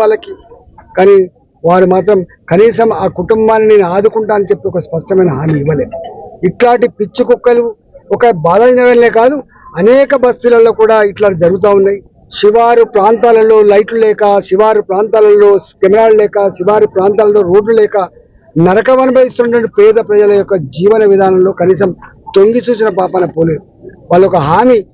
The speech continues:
మరి ఇట్లాంటి దాంట్లో మేము సెక్యూరిటీ కోసం చేస్తామని చెప్పి ఏమి హామీ ఇవ్వకుండా, ఇలా వాళ్ళ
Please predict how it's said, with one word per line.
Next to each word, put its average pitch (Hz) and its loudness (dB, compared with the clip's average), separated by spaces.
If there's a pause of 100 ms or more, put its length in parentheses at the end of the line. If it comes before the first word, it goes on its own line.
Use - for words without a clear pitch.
(180)
మరి 175 0
ఇట్లాంటి 220 0
దాంట్లో 208 -2
మేము 202 2
సెక్యూరిటీ 196 -4
కోసం 196 -2
చేస్తామని 196 -2
చెప్పి 170 -4 (100)
ఏమి 196 2
హామీ 180 0
ఇవ్వకుండా, 180 -4 (460)
ఇలా 180 2
వాళ్ళ 175 0